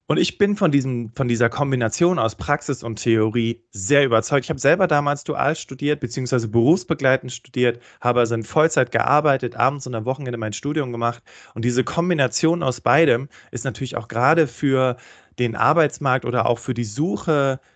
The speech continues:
und die Orientierung, wo man beruflich hin möchte, extrem gut, weil man während des Studiums verschiedene Schwerpunkte wählen kann und weil man eben im Unternehmen auch schon gucken kann, okay, welcher Bereich, welche Aufgaben machen mir denn da schon auch am meisten Spaß?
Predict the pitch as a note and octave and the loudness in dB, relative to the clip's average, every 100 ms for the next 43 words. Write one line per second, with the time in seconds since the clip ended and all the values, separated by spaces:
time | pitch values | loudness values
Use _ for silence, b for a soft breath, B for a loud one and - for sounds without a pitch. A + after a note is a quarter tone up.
0 | b B2+ A2+ A#2+ A#2+ A2+ G#2+ F#3+ F#3+ C3 | b -6 -2 2 2 0 -2 0 2 2
1 | A2 C3+ C#3+ B2+ A#2+ B2 A#2 G#2+ D3+ C#3 | -2 -2 0 0 -2 -2 -4 -6 -6 -4
2 | G#2+ G#2+ - - A2+ - - A2 B2+ B2+ | -6 -6 -8 -4 -4 -4 -10 0 2 2
3 | A#2 A2+ F#2+ - A2 A2 A#2 A2 B2 C3 | 2 0 0 -2 0 2 2 2 0 0
4 | B2 - C#3 C3 B2+ - A#2+ A#2+ A#2 A2 | -6 -4 -4 -4 -8 -8 -8 -8 -8 -2
5 | E3 G#3+ F3+ E3+ C#3+ C3+ C3+ C3+ C3+ B2 | -2 -2 -4 -4 -2 0 0 -2 -4 -4
6 | B2 b b b b b b - B2 A2 | -4 b b b b b b -6 -4 -2
7 | A2+ A2+ A#2 A2 A2+ A#2 - A#2 A2 - | 0 0 -2 -4 -6 -6 0 0 0 0
8 | C3+ B2+ B2 A#2+ A#2 C3 B2+ A#2 - A#2+ | 0 -2 -4 -2 0 0 0 -4 -4 -6
9 | - A#2+ A#2 A#2+ G#2+ - B2+ A#2 A#2 A#2 | -6 -6 -2 -2 -2 0 2 4 2 2
10 | B2 A2+ G#2 A2+ A#2+ A#2 A2+ G#2+ G#2+ A2+ | 0 -2 0 2 2 0 -4 -2 -2 -2
11 | - G#2+ G#2 G#2 B B B A#2 B2+ G#2+ | -2 -2 -2 -6 B B B -2 -2 -2
12 | G#2 F#2+ F#2+ G#2+ A2 F#2+ F#2 F#2+ F2+ F2 | -2 0 -2 -2 -4 -4 -4 -6 -8 -8
13 | F2 - G#2 - - D2+ - - | -10 -10 -10 -8 -4 -4 -4 -8